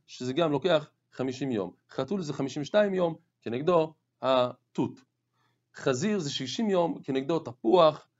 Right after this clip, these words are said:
השועל וכל השרצים זה שישה חודשים, וכנגדם העץ,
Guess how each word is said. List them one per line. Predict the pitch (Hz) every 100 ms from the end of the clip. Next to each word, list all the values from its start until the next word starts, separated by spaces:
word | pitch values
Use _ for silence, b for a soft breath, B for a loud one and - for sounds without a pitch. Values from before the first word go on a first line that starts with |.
| _ -
השועל | 120 - 143 180 175 127
וכל | 123 139
השרצים | 123 120 196 180 147 - _ _
זה | 107 135 131 127 - _ _
שישה | - 123 147 120
חודשים, | 110 104 208 180 - - 120
וכנגדם | 139 - 127 120 131 170 143 147 _ _ _ _
העץ, | - - 170 - -